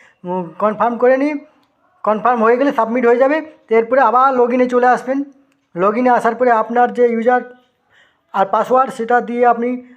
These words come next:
আপ-, সাইন, সাইন ইন হবেন। যেটা আপনি মোবাইল নাম্বার দিয়েছিলেন, ওই যে পাসওয়ার্ড করেছিলেন সেই পাসওয়ার্ডটা, এরপরে আপনি সাইন ইন হয়ে যাবেন।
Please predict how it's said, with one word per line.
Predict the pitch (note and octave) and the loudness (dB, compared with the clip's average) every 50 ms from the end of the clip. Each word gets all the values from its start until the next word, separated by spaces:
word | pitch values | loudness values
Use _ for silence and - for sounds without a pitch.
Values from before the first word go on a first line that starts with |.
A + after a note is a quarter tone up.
| _ _ - | _ _ -10
আপ-, | F#3+ F3+ F3+ | -10 -10 -8
সাইন, | D3+ - G3 G#3+ A#3 B3+ B3+ - - | -6 -4 -2 -2 -2 -4 -6 -10 -8
সাইন | - G3 F#3+ A3 A#3 | -4 -2 -2 -2 0
ইন | B3+ B3+ A#3+ | 0 0 2
হবেন। | A3+ A3+ C4 C#4 C#4+ C#4+ C#4+ - _ _ _ _ _ _ _ _ _ _ _ _ _ _ F#3 | 2 2 2 0 0 -2 -6 -8 _ _ _ _ _ _ _ _ _ _ _ _ _ _ -6
যেটা | F3 A3 A#3 A#3 A3 | -2 0 0 0 0
আপনি | G#3+ A3 A3+ | 0 0 -2
মোবাইল | A3+ A3 G#3+ A3 A#3 A#3 | -2 0 0 0 0 0
নাম্বার | A#3 A#3 A#3 A#3 A#3 | -2 -2 -2 -2 -4
দিয়েছিলেন, | G#3 B3+ B3 B3 B3 B3+ A#3+ A3+ | -4 -6 -10 -8 -8 -8 -8 -8
ওই | G#3+ | -8
যে | G3 G#3+ | -8 -10
পাসওয়ার্ড | G#3 - G3+ G3 G3 G#3+ A3 A3+ G#3+ A#3 | -8 -6 -6 -6 -6 -6 -8 -8 -8 -10
করেছিলেন | A#3+ A3+ A3+ B3+ B3+ B3+ | -12 -12 -10 -10 -12 -12
সেই | - - A3+ | -12 -14 -14
পাসওয়ার্ডটা, | A3+ - G#3+ G3 G#3+ A3+ A3+ A3+ A#3 B3+ C4 - - - - - _ _ _ | -12 -12 -10 -8 -6 -8 -8 -8 -8 -12 -12 -14 -20 -20 -20 -20 _ _ _
এরপরে | - F#3 G3 F#3+ - A3+ A3+ | -6 -6 -4 -2 0 2 2
আপনি | G#3+ G#3+ A3 B3 D4+ D4+ D4 - _ _ _ _ | 2 2 0 -4 -6 -8 -10 -14 _ _ _ _
সাইন | - - G#3 G#3 A#3 B3+ C4 C#4 - - - | -10 -4 -2 -2 0 -2 -4 -6 -10 -10 -6
ইন | B3+ C4 B3+ | -4 0 2
হয়ে | A3 A3+ B3 | 2 2 4
যাবেন। | A#3 C4 C4+ D4+ D#4 D#4 | 2 2 2 0 -2 -4